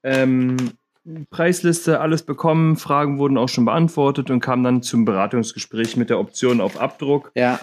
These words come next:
Speaker 1: Sie hat dann gefragt, ob sie das Geld gleich mitbringen sollte. Ich meinte so, „Ey, wenn du dir noch nicht ganz sicher bist, dann bring eine Anzahlung mit für den Abdruck.“ So, ähm, ein Fuffi. Und der wird verrechnet, wenn wir uns
Speaker 2: Genau.
Speaker 1: einig sind, was gebaut werden soll, ne? Ähm,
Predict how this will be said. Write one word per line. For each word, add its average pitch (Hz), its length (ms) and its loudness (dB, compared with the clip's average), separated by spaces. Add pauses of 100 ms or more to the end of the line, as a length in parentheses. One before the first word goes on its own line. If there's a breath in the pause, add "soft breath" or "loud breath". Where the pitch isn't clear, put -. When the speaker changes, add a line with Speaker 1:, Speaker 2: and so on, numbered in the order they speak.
Speaker 1:
Sie 131 60 -4
hat 120 80 -2
dann 123 80 2
gefragt, 120 380 -4
ob 117 120 -2
sie 117 200 0
das 110 160 -6
Geld 127 260 0
gleich 107 240 -2
mitbringen 143 380 -2
sollte. 127 240 2
Ich 123 100 -14
meinte 117 220 -2
so, 113 60 0
„Ey, 143 200 0
wenn 127 100 2
du 123 60 2
dir 120 140 2
noch 113 120 4
nicht 113 160 0
ganz 107 200 -2
sicher 165 240 0
bist, 147 240 -2
dann 120 200 -2 (300 loud breath)
bring 131 180 0
eine 107 60 2
Anzahlung 135 520 2
mit 120 120 0
für 113 140 -8
den 113 120 2
Abdruck.“ 208 640 0 (380 soft breath)
So, 185 640 0
ähm, 160 500 2
ein 156 80 -6
Fuffi. 185 640 2 (420)
Und 147 300 0
der 135 140 2
wird 143 140 0
verrechnet, 131 800 0 (100)
wenn 123 240 2
wir 123 100 4
uns 117 360 0
Speaker 2:
Genau. 127 220 2
Speaker 1:
einig 127 240 2
sind, 117 280 2
was 117 220 -2
gebaut 110 400 0
werden 90 260 2
soll, 80 260 -10
ne? 180 300 0 (580)
Ähm, 143 560 2